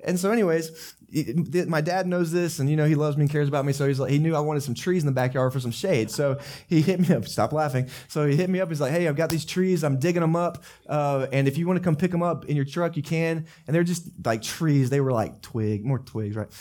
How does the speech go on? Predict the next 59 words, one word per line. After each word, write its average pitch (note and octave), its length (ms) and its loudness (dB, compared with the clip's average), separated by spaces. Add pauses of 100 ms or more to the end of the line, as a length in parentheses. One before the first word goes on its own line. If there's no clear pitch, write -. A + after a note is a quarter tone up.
(180)
So D3 340 0
I C#3+ 60 2
go, F#3 260 0
I D3 100 0
bring D3 280 0
'em, F#3 120 4
get D#3+ 300 2
'em F#3 80 4
in F3 60 4
the F3 80 0
truck, F3+ 300 -2
take F#3 160 -2
'em F3 100 0
home, F3+ 180 2
I B2+ 100 2
plant F#3+ 340 0
'em, F#3 180 0 (400)
and D3 180 2
in D3+ 380 2 (140)
two B3 320 2
weeks, A3 460 2
they F3+ 260 2
were E3+ 480 2 (200)
dead. G2 540 0 (360)
You A2+ 120 -4
know D#3+ 140 2
why F#3 140 2
they F#3 120 2
were F3+ 100 2
dead? F3+ 360 0
Because C3+ 240 2
I A2+ 100 4
didn't D#3 240 2
dig E3 160 4
the C3+ 80 2
holes D#3+ 320 2
deep B2 240 2
enough, A2 320 0
I A2 100 2
didn't D3+ 480 0
water C#3 480 0
them A#2+ 220 2
enough, A2+ 400 2
and D#3 260 0
I A#2 60 2
knocked C3+ 300 -2
off B2+ 160 -2
too - 180 -4
much E3+ 160 0
of B2 80 -4
the A#2+ 80 -2
root D#3 180 2
system C3 440 -2
trying C#3 160 0
to C3 80 2
get D3 120 2
'em D3 100 6
in C#3 40 4
those B2 300 -2